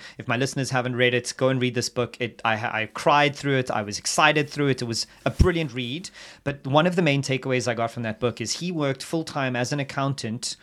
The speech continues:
for eight years before deciding to move to Nike full-time. He ran Nike in the evenings,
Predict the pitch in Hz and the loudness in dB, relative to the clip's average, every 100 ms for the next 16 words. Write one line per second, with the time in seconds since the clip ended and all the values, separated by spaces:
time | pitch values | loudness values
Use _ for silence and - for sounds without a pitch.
0 | _ - 151 135 156 175 170 - _ 120 | _ -2 0 4 4 4 2 -4 _ 4
1 | 131 113 110 196 - - _ _ _ 131 | 6 6 2 -2 -6 -8 _ _ _ -4
2 | - 160 156 151 147 147 135 131 123 117 | 0 0 0 0 2 4 4 2 -2 -4
3 | 120 123 - 113 113 110 113 117 110 113 | -2 -4 -4 -4 -4 -6 -10 -8 -8 -6
4 | 107 110 - - - 175 202 180 143 135 | -8 -10 -14 -12 -2 4 4 4 0 0
5 | 139 135 - - 127 127 160 175 170 175 | -4 -4 -8 0 0 2 0 2 2 2
6 | 170 | 0